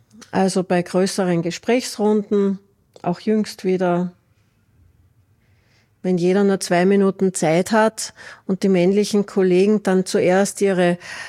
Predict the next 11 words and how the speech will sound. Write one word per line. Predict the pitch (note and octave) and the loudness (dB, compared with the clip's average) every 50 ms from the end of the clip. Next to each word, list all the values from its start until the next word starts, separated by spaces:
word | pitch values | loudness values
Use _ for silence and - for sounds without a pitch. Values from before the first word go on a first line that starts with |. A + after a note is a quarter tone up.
| - - _ - | -18 -12 _ 0
verbalen | F#3 F#3 F3+ - F3+ E3 E3 F3+ F#3+ G3+ G#3 G#3+ G#3+ G#3+ G#3+ G#3 G#3 | 0 0 0 0 0 0 2 2 4 4 4 4 4 4 4 2 0
Pfauenräder | G#3 - - - E3 E3+ G3 A3 B3 B3 A#3+ A#3 A#3 G3+ G3+ G#3 G#3+ A3+ G#3 F#3 - | -2 -4 -4 -2 0 2 2 2 2 2 0 0 0 0 0 0 2 2 2 2 2
aufschlagen | F#3 G3 - - - - G3+ F#3 F#3 F#3 F#3 F#3+ F#3+ F#3+ | 0 0 -2 -4 -4 -2 0 0 2 2 2 2 2 2
müssen | F#3+ F#3+ G3+ F#3 - - - - G3 F#3 F#3 F#3 F#3+ F#3 - - - - - _ - | 2 2 0 0 -2 -4 -4 -2 0 2 2 2 0 -2 -6 -12 -20 -20 -20 _ -8
und | F3+ F3 | -4 -2
dann | - F3+ F3 | 0 0 0
die | F#3 F#3 | 0 -2
Zeit | - - F3+ E3 F3+ G#3+ A3 - - | -2 -2 -2 0 0 0 -2 -2 -2
deutlich | F#3 F3+ F#3+ G3+ G3+ - G#3+ G#3 G3 - G3 | 0 0 0 0 -2 -2 -2 -2 -2 -2 -2
überschreiten. | F#3 F#3 G3 F#3+ - - - F#3 E3+ E3+ F3+ F3 - - F#3+ F3+ F3+ F3+ F3+ F3+ F3 - _ _ _ _ _ _ _ _ _ _ _ _ _ F3 | -2 -2 -2 -2 -4 -4 -2 0 0 0 0 -2 -4 -2 -2 0 0 0 0 -2 -4 -8 _ _ _ _ _ _ _ _ _ _ _ _ _ -8
Ja. | E3 E3 F3 F#3 F#3 F3+ | -4 -2 -2 -2 -2 -4